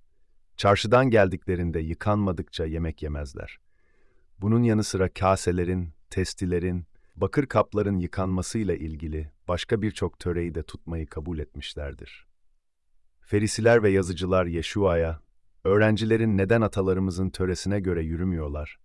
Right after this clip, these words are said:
Murdar ellerle neden yemek yiyorlar?" diye sordular. Yeşua onlara şu karşılığı verdi: "Yeşaya siz ikiyüzlüler hakkında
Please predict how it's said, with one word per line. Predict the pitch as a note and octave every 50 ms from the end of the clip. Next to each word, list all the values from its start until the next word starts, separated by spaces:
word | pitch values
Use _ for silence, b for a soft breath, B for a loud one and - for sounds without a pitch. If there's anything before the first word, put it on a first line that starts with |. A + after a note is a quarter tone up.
| _ _ _ _ _ _ _ _ _ _ _ _ -
Murdar | G2 G2+ A2 G#2 B2+ B2+ A#2+
ellerle | A#2 A2 G#2+ G#2 G#2+ G#2+ G2+ G2 F#2
neden | F2 F#2 F2+ A2 A#2
yemek | A#2+ A2 F#2+ F2+ E2 - -
yiyorlar?" | E2 D#2 D2+ D2+ D2+ D2+ D2 C#2+
diye | D#2 D2+ D2
sordular. | - - D#2 D2+ D2 C2+ - - C2+ C2 - - - - _ _ _ - - _ _ _ _ _ _ _ _ _ _ _ _ -
Yeşua | G2+ G2+ - - C3 B2+ B2+ A#2+ A#2
onlara | G#2+ - G2 G2+ G#2+ A2 G#2+ G#2+
şu | G2+ - - C#3
karşılığı | - - F#2+ F2 - - F2 E2+ F2 F2 D#2
verdi: | D#2+ D2+ D2 C#2+ C#2 E2 D2+ - - _ _ _ _ _ _ _ _ _ _ -
"Yeşaya | F#2+ F#2+ F#2+ - A#2 G#2+ G#2+ A2 A2 G#2+
siz | - - - A2 A2 G2+ F2+ - -
ikiyüzlüler | F#2+ - - A2+ A2+ G2+ F2 F#2+ G2 G#2 G#2 G2+
hakkında | F#2+ F2+ - _ - F2 F2 E2+ E2+ E2+